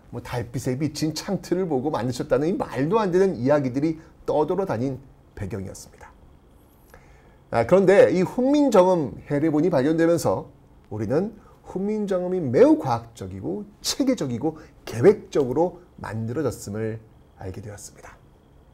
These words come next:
일제강점기에 훈민정음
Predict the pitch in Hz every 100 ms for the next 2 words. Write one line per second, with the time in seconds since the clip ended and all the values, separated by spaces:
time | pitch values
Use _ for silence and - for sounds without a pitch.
0 | - - _ - - - - - - -
1 | - - - - 143 139 233 180 185 170
2 | 110 95 - _ _ - _ - 180 156
3 | 135 120 113